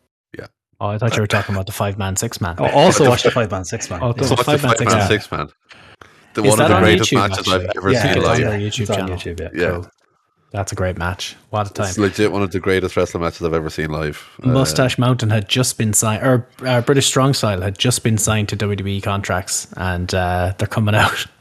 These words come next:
Speaker 2: <laughs> doing Vince McMahon walks with a blazer on. It was truly spectacular.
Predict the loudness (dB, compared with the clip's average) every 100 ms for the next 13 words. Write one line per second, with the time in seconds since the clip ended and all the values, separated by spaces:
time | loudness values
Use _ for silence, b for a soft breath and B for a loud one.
0 | -12 -4 -4 -4 -2 2 4 4 0 0
1 | 0 0 0 2 2 0 0 -2 -2 0
2 | 0 2 0 0 0 -2 -4 -4 -4 -2
3 | 0 0 -2 -4 -4 -8 -12 _ -4 0
4 | 2 0 -2 -2 -2 -2 -2 -4 -4